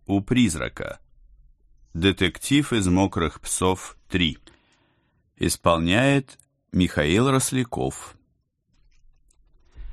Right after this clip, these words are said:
Глава первая. Вкус тринадцатого снега. Я шёл на работу в приподнятом настроении.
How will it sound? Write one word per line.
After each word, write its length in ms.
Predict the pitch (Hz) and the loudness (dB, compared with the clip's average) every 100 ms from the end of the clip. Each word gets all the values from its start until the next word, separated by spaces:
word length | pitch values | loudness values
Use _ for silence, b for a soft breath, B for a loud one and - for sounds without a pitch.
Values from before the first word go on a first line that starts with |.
| - | -8
Глава 420 | 82 92 92 85 | 0 2 4 2
первая. 760 | - 95 127 131 131 131 123 - _ _ _ | 2 0 2 2 0 0 -2 -6 _ _ _
Вкус 600 | - - - 127 127 - - - | -20 -12 0 2 2 -2 -8 0
тринадцатого 920 | 104 92 95 98 - 98 98 90 90 | 2 4 2 2 0 -2 -2 0 -2
снега. 560 | - 80 69 65 58 - - - _ _ _ _ _ _ _ - _ _ _ _ _ _ _ | -2 -2 -2 -4 -10 -14 -20 -20 _ _ _ _ _ _ _ -20 _ _ _ _ _ _ _
Я 240 | - 87 | 2 4
шёл 300 | 95 - 90 | 4 2 2
на 160 | 85 80 | 4 2
работу 600 | 73 69 113 127 120 - | 0 0 0 0 -2 -4
в 140 | - - | -12 -6
приподнятом 800 | 90 80 - 101 95 95 92 82 | -2 0 2 2 2 0 0 0
настроении. 840 | 76 - 71 64 - - - - | -2 -4 -6 -6 -8 -10 -10 -14